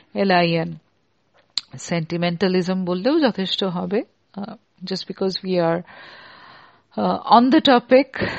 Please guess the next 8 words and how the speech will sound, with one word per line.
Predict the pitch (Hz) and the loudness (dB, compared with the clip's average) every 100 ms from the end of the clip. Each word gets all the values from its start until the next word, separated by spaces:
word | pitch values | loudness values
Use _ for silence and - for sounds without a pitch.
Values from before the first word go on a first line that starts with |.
| - 196 185 | -6 -6 -6
তোমাদের | 196 185 185 | -6 -2 0
ভোকাবুলারি | 180 185 202 185 190 190 190 | 0 2 2 2 0 2 2
এনরিচ | 165 175 185 - | 2 0 -4 -2
করার | 175 165 165 | -2 -2 -4
জন্য | 170 165 170 | -6 -6 -2
আমি | 247 294 190 170 | 0 2 0 -2
বললাম। | 165 165 170 175 - _ _ _ - - _ _ - | -8 -10 -12 -14 -20 _ _ _ -20 -20 _ _ -14
আহ, | 190 175 180 | -12 -10 -10